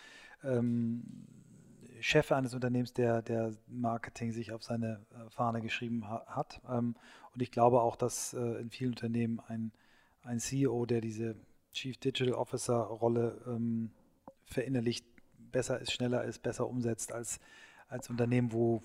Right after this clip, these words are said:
wo das quasi als Abteilung delegiert wird. Ich glaube aber, dass es notwendig sein muss, noch viele Jahre, äh, weil es eben die, den C-E-O-Typ noch nicht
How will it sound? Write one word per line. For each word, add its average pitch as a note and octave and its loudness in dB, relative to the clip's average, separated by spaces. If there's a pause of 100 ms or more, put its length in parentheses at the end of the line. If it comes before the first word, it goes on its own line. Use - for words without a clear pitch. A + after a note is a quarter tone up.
wo A#2+ -6
das A#2 0
quasi A#2 2
als A2 -4
Abteilung A#2 0
delegiert G#2 -6
wird. A2 -4
Ich - -10
glaube C#3+ 12
aber, C3 10
dass A#2 6
es - -2
notwendig D#3 8
sein C#3+ 6 (360)
muss, F3 8
noch D#3 -4
viele C#3+ -6
Jahre, D#3 2 (540)
äh, B2+ -4
weil C3 8
es B2+ 0
eben C3 2
die, B2+ -6
den B2+ 0
C-E-O-Typ B2+ -4
noch A#2+ 2
nicht B2 -2